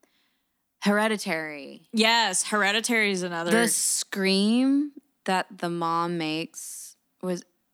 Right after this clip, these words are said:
Speaker 1: Toni Collette.
Speaker 2: I love her.
Speaker 1: She's a phenomenal actress.
Speaker 2: Great
Speaker 1: actor.
Speaker 2: actress.
Speaker 1: But, um, wow.
Speaker 2: Yeah.
Speaker 1: Wow. The scream that she lets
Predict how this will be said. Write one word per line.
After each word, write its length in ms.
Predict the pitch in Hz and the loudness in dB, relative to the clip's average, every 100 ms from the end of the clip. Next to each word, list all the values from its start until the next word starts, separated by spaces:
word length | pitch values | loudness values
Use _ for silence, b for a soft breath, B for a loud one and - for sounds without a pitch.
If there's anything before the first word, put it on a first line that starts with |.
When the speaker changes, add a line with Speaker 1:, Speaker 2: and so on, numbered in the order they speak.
| _ - | _ -6
Speaker 1:
Toni 260 | 185 185 | -2 -2
Collette. 480 | 180 160 151 160 196 | -4 -4 -2 -2 -2
Speaker 2:
I 80 | 190 | -2
love 320 | 180 156 151 | 0 -2 -4
her. 80 | - | -6
Speaker 1:
She's 240 | 160 220 196 | -2 0 0
a 60 | |
phenomenal 720 | 170 165 156 160 160 160 151 143 | -2 -6 -4 0 0 0 -2 -4
actress. 300 | 139 143 - | -4 -4 -2
Speaker 2:
Great 300 | 214 185 160 | 0 2 2
Speaker 1:
actor. 360 | 147 165 - | 0 0 -4
Speaker 2:
actress. 400 | 151 147 151 - 175 | -4 -2 -4 -4 -2
Speaker 1:
But, 260 | 175 165 - | -2 -4 -2
um, 480 | 175 175 160 156 - | 0 0 0 -4 -10
wow. 680 | 156 165 160 151 135 135 - _ - _ _ - | -4 2 2 2 0 -4 -12 _ -20 _ _ -8
Speaker 2:
Yeah. 120 | - | -6
Speaker 1:
Wow. 320 | 170 170 160 156 | 0 2 2 0
The 140 | 175 | -2
scream 300 | - 180 185 | -2 -2 0
that 160 | 190 - | 0 -2
she 260 | - 180 175 _ _ - | -4 -4 -6 _ _ -18
lets 440 | 160 165 165 - | -2 0 0 -4